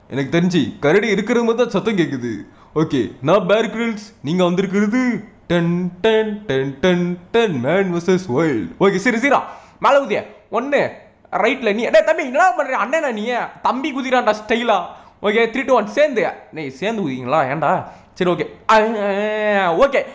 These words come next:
So, பக்கா வந்து பாத்தீங்கன்னா, இங்க இவ்வளவு தூரம் வந்தாச்சு. அப்பா, எனக்கு இப்பதாங்க ஏதோ ஒரு, ஏதோ, ஏதோ அச்சீவ்மெண்ட்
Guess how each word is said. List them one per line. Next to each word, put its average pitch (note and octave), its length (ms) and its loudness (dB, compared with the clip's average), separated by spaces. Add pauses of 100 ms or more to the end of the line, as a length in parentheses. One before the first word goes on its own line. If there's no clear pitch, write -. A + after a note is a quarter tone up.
(140)
So, - 300 -6
பக்கா C4 360 2
வந்து A#3+ 80 -8
பாத்தீங்கன்னா, A3 380 -4
இங்க A#3+ 180 0
இவ்வளவு G3+ 320 0
தூரம் C4 240 2
வந்தாச்சு. A#3 360 -2
அப்பா, - 640 -2
எனக்கு C3+ 260 -12
இப்பதாங்க G3 320 0
ஏதோ C4 380 4
ஒரு, C4 140 -4
ஏதோ, A#3 300 -4
ஏதோ F#3+ 200 -2
அச்சீவ்மெண்ட் C4 520 -2